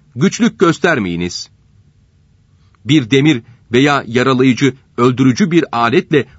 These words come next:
arkadaşına işaret edip korkudan kimseye melekler lanet eder. Bir kimse arkadaşı uyuklarken onun ok kabından bir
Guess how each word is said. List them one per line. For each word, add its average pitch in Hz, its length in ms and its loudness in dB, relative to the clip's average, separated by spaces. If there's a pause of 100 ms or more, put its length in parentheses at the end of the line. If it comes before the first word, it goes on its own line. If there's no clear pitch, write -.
(140)
arkadaşına 170 640 0
işaret 156 540 0
edip 147 240 0
korkudan 143 520 0
kimseye 135 520 -2 (240)
melekler 170 640 -2
lanet 135 340 -2
eder. 82 300 -4 (640)
Bir 110 200 -2
kimse 123 340 -2 (280)
arkadaşı 123 500 -2
uyuklarken 131 680 -2 (280)
onun 143 320 0 (120)
ok 202 220 -2
kabından 131 540 -2
bir 120 140 0